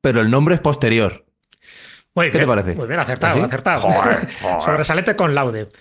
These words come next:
Speaker 1: Qué
Speaker 2: Todo esto
Speaker 1: maravilla.
Speaker 2: viene, te lo digo un poco, y ahora te contesto a tu pregunta, ¿no? Pero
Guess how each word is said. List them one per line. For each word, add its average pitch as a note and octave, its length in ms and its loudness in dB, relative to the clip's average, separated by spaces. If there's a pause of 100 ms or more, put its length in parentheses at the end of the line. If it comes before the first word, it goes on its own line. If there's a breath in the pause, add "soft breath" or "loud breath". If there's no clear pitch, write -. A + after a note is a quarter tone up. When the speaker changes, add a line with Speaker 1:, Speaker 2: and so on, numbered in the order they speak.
(100)
Speaker 1:
Qué - 100 -4
Speaker 2:
Todo A3 140 4
esto - 200 2
Speaker 1:
maravilla. A#3 180 2
Speaker 2:
viene, A#3+ 220 -2
te - 140 -12
lo A#2 80 -8
digo C3+ 140 -6
un - 60 -8
poco, F#3 260 -6
y B2+ 120 -8
ahora A#2+ 380 -6
te D3+ 140 -6
contesto B2+ 380 -4
a - 20 -10
tu D3 80 -4
pregunta, C#3+ 400 -2
¿no? A#2+ 100 -6
Pero A2 260 -10